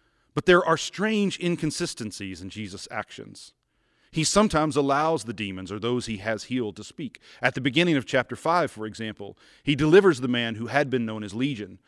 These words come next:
who was likely a Roman soldier, a legionnaire, now haunted by the horrors of war. Strangely, Jesus allows the platoon of demons to speak as well and commands the healed man, once he is delivered,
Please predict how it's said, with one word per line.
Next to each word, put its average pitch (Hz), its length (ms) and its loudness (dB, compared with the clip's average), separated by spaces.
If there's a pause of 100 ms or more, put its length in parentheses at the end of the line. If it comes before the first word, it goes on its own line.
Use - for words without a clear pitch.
(240)
who 160 80 6
was 147 180 4
likely 147 420 4
a 120 80 0
Roman 117 320 -2
soldier, 120 500 -2
a 104 40 -6
legionnaire, 113 760 -2 (600)
now 135 240 4
haunted 139 480 0
by 101 140 -4
the 98 80 -6
horrors 110 480 -4
of 92 100 -16
war. 113 360 -6 (180)
Strangely, 175 680 4
Jesus 143 400 -4
allows 147 440 2
the 143 100 -6
platoon 165 400 -2
of 131 120 0
demons 165 400 0
to 127 100 -10
speak - 360 -6
as 117 160 -10
well 131 300 -2
and 123 160 -6
commands 160 540 0
the 123 80 -4
healed 101 320 -4
man, 95 340 -14 (160)
once 147 240 0
he 123 100 -4
is 95 140 -6
delivered, 92 460 -10